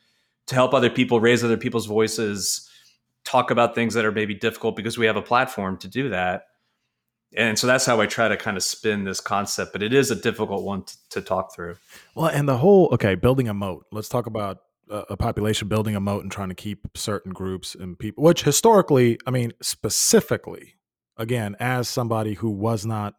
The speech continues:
Speaker 2: born in the United States, I, I do consider s-, myself an American, very much so. Married an American girl, lived here since I was ten. But the first time I had to explain Jim Crow to my parents, their minds melted.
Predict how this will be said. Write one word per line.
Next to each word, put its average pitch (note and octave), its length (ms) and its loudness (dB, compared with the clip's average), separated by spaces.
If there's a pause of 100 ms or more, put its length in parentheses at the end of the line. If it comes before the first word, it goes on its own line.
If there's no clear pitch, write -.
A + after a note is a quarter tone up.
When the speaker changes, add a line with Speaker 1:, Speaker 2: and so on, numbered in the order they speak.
(180)
Speaker 2:
born A2+ 300 0
in G2+ 60 -6
the G2 60 -4
United G2 220 -4
States, G#2 260 -4
I, B2+ 260 0
I - 20 0
do D3+ 120 6
consider B2 280 0
s-, - 200 -6
myself A2 340 0
an G2 60 -6
American, G2 380 -4
very G2 160 -6
much F#2+ 220 -10
so. F#2 100 -8
Married F#2+ 240 -6
an F#2 60 -8
American F#2 320 -8
girl, G#2+ 440 0
lived G2+ 180 -2
here F#2+ 100 -8
since - 180 -10
I F#2 60 -6
was F2+ 100 -10
ten. A#2+ 320 0 (880)
But - 140 4
the - 60 4
first - 440 6
time G#3 240 4
I F3 60 6
had D#3+ 100 2
to A#2 80 2
explain B2 720 2
Jim G#2+ 240 -2
Crow G#2 400 4
to - 120 -6
my F#2+ 180 -8 (120)
parents, - 720 -6 (880)
their D3 460 6
minds B2 640 2
melted. F#2+ 640 -10